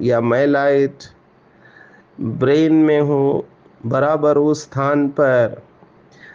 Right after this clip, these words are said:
जहाँ पर हम कहते हैं हाइपोथैलेमस नाम का एक अंग है। आप इस हाइपोथैलेमस के लोकेशन को, अ, ब्रेन के चित्र से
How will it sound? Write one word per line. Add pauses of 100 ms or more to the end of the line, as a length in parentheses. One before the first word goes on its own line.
(200)
जहाँ
पर
हम
कहते
हैं
हाइपोथैलेमस
नाम
का
एक
अंग
है।
आप (120)
इस
हाइपोथैलेमस
के
लोकेशन
को, (800)
अ, (280)
ब्रेन
के
चित्र
से